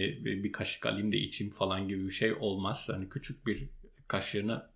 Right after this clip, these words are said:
attığın zaman koca bir salataya yeter. O şekilde ekşi olur.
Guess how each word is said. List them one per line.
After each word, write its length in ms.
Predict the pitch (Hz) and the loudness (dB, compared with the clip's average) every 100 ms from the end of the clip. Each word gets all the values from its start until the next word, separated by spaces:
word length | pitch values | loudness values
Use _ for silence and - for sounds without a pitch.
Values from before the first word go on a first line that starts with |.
| - | -4
attığın 420 | 107 - 113 104 | -2 2 4 6
zaman 320 | 98 101 110 | 4 2 2
koca 280 | 101 101 95 | 2 2 2
bir 220 | 95 - | 2 0
salataya 520 | - 98 92 - 101 | 2 4 4 4 6
yeter. 360 | 107 95 98 104 | 8 6 4 4
O 80 | 107 | 4
şekilde 400 | - 101 110 107 | 2 2 4 4
ekşi 320 | 104 - - | 4 4 4
olur. 300 | 98 117 - | 4 2 -6